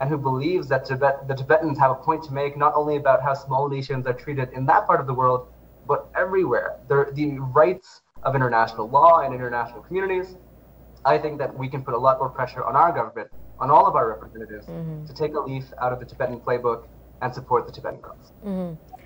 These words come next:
Speaker 2: So what do you think Canadians can do to better support that cause?
Speaker 1: Well, there are a lot of organizations like the Canada Tibet Committee, I'll plug my own here, uh, that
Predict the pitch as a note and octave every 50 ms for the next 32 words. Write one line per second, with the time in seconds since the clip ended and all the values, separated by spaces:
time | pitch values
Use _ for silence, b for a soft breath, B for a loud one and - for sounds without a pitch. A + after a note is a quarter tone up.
0 | B B B - - A#3+ A3+ A3 G#3+ B3 B3+ C#4+ D4 D4+ D4 - C4 C4 B3+ B3
1 | - A3+ A3+ A3+ A3 A3+ A#3 A3+ A3+ A3+ A3 F#3+ - - - - - - - -
2 | - - - - - - - - A3+ G#3 G3+ G3+ F#3 G#3 A3 A#3+ A3 F3+ D#3 -
3 | - - A3+ G#3 F#3 G#3+ G#3 G#3 G#3+ G#3 - G#3+ F#3 - - A3+ A3+ - - -
4 | - - - - - - - - - - - - - - - - - - - -
5 | - - B B B B B B B B B B - - E3 F3 G3+ A#3 A3+ A3
6 | G3+ F3+ E3 D3+ D3+ D3+ D#3 D#3+ D#3+ - C#3 C#3 C#3 C3 B2 B2+ A#2+ A#2 A#2 B2
7 | A#2+ - D3+ E3+ F#3 D#3 B2 B2 B2 B2+ C3 B2+ - C3 C3 - C#3+ C#3 C3+ C3+
8 | C3 C3 B2+ - C3+ B2 B2 B2 - - C#3 C3+ C3+ D3 D#3+ D3+ B2+ B2 B2 -
9 | - B2+ B2 B2 B2 A#2+ A#2 A#2 A#2 A#2+ B2 C3+ C#3+ C3+ C#3 D#3 G3+ A3+ - -
10 | C#3 C#3 C3+ C3+ C3+ C3 C3+ C3 C3 -